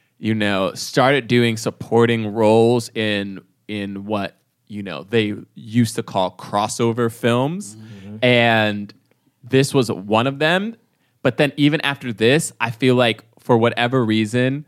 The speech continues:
Speaker 1: him and his agent and his, his whole rep team was like, "You need to still do a couple more supporting roles before we start getting you the lead ones." And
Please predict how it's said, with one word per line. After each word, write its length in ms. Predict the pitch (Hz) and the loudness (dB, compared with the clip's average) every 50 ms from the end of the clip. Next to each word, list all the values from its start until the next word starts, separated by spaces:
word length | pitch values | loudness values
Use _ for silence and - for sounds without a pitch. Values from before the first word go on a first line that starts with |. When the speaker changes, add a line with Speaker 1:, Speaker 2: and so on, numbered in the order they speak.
| _ _ _ _ _ _ _ _ | _ _ _ _ _ _ _ _
Speaker 1:
him 400 | - - 127 127 127 127 127 123 | -2 2 4 6 6 4 4 2
and 160 | 92 113 110 | 0 2 2
his 180 | 113 107 110 - - | 0 0 -2 -2 0
agent 360 | 113 117 113 107 117 113 113 | 2 2 2 2 0 -2 -2
and 60 | 110 | -2
his, 220 | 104 98 - - - | -4 -6 -8 -14 -18
his 220 | - 117 113 101 - | -10 -8 -8 -6 -2
whole 260 | - 110 113 117 113 | 2 4 6 6 6
rep 360 | 110 110 110 - - _ _ | 4 2 0 -2 -6 _ _
team 420 | - - 113 110 107 104 101 90 | -10 -6 -4 -4 -2 -4 -4 -6
was 160 | 80 104 98 - | -6 -8 -6 -4
like, 220 | 104 95 87 - | -4 -4 -6 -6
"You 380 | - 98 110 117 131 139 135 131 | -10 -6 -2 2 4 6 6 6
need 260 | 123 123 123 120 117 | 4 2 0 -2 -2
to 80 | - 113 | -4 -6
still 380 | 107 - - - 110 110 107 | -8 -8 -4 -2 0 2 2
do 340 | 104 - - - 104 101 98 | 0 -2 -4 -4 -4 -4 -4
a 40 | 101 | -6
couple 260 | - - - - - 101 | -8 -12 -12 -12 -12 -12
more 240 | 98 101 101 95 | -12 -12 -12 -12
supporting 500 | 95 - - 92 - - 104 101 98 95 | -12 -14 -16 -14 -10 -8 -8 -6 -8 -8
roles 460 | 92 95 98 92 95 95 90 95 - - _ _ _ _ _ - | -8 -6 -6 -4 -4 -4 -6 -10 -14 -20 _ _ _ _ _ -6
before 420 | 117 101 - - - 120 113 107 | -6 -6 -6 -4 -2 0 0 0
we 140 | 101 107 104 | -2 -4 -8
start 340 | - - - 104 90 90 90 | -10 -8 -6 -6 -6 -6 -8
getting 240 | 104 101 98 98 | -10 -10 -10 -10
you 120 | 98 98 95 | -12 -12 -10
the 100 | 90 92 | -10 -10
lead 300 | 92 92 92 92 92 98 | -10 -8 -8 -6 -6 -4
ones." 460 | 101 120 131 131 151 180 202 - _ _ _ _ _ _ _ _ _ _ _ | -4 -2 -4 -4 -6 -8 -14 -18 _ _ _ _ _ _ _ _ _ _ _
And 600 | - 113 110 107 107 104 104 104 104 101 101 98 | -4 -2 0 2 2 2 0 -2 -2 -4 -8 -10